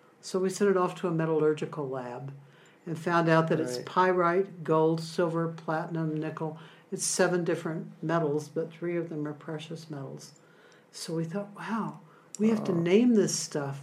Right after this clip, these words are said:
Speaker 1: You know, what, what is it?" So then we found a book about the journals of Marco Polo. And Marco Polo describes going through Xinjiang province or Turkestan,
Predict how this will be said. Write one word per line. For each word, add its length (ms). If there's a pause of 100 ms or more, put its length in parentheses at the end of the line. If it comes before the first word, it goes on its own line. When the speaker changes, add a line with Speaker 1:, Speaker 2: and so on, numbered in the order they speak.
Speaker 1:
You 100
know, 120
what, 420
what 180
is 220
it?" 160 (680)
So 260
then 180
we 120
found 240
a 60
book 440 (1500)
about 280
the 80
journals 460
of 80
Marco 320
Polo. 500 (960)
And 520
Marco 360
Polo 680 (380)
describes 680
going 340
through 280
Xinjiang 580
province 520
or 160 (240)
Turkestan, 920